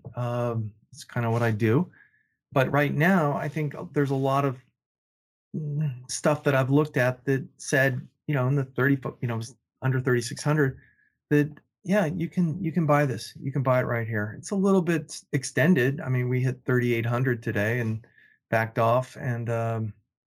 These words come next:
yeah, I didn't think the market was gonna get up, you know, rebound as much as it did.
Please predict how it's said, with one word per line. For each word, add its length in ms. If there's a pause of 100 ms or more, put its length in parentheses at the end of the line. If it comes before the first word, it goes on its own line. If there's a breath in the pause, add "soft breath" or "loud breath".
(360)
yeah, 140
I 40
didn't 160
think 140
the 60
market 260
was 120
gonna 180
get 120
up, 240
you 80
know, 200
rebound 520
as 140
much 160
as 120
it 120
did. 240